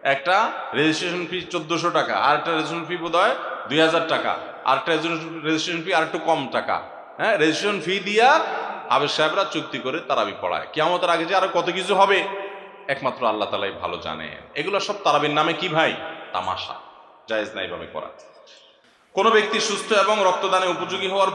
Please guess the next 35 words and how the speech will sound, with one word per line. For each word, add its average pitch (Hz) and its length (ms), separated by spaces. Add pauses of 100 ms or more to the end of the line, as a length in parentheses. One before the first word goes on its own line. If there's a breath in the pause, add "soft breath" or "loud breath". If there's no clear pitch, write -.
পরও 180 420
রক্তদান 160 680 (480)
করে 139 220
না, 110 140 (760)
তাদের 156 260
উদ্দেশ্যে 151 420
ইসলামের 147 280
আলোকে 123 280
কিছু 113 260
বলুন। 107 260 (1120)
ভাইরা 156 220
আমার, 135 340 (480)
ব্লাড 175 380
ডোনেশন 202 520
অত্যন্ত 165 480
গুরুত্বপূর্ণ 151 640
একটা 151 420 (100)
ইবাদত, 113 800 (200)
আমরা 156 240
অনেকে 147 340
জানি 104 200
না। 87 140 (120)
সওয়াবের 214 460
উদ্দেশ্যে 226 480
করলে 247 300
আপনি 214 240
আল্লাহর 190 280
কাছ 190 160
থেকে 226 180
সওয়াবের 196 320
আশা 180 220
করলে 214 220
আপনি 202 200
সওয়াব 180 300
পাবেন। 165 260